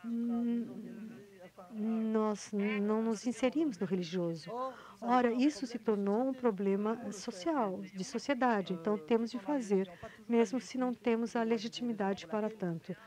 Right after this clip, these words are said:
Por essa razão, penso que no Euro-, na Europa devemos, eh, fa-, federar as elites responsáveis pelos cultos. Temos progressistas na França, na Bélgica, na Alemanha, e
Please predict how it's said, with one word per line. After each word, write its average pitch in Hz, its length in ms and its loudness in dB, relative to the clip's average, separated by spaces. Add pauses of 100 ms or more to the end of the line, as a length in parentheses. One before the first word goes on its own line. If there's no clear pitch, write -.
(460)
Por 277 100 6
essa 294 160 4
razão, 240 260 6
penso 233 360 2
que 196 240 2
no 202 120 2
Euro-, 254 200 6 (220)
na 208 200 4
Europa 208 320 2
devemos, 196 640 4 (380)
eh, 196 200 6
fa-, 214 460 -2
federar 226 720 4
as 196 220 -2
elites 214 720 0 (340)
responsáveis 208 880 0
pelos 190 380 0
cultos. 226 720 -4 (1000)
Temos 190 360 4
progressistas 175 840 -2
na 165 120 -4
França, 254 420 0
na 175 160 -2
Bélgica, 190 720 -2
na 165 80 -4
Alemanha, 190 560 0 (720)
e 190 440 4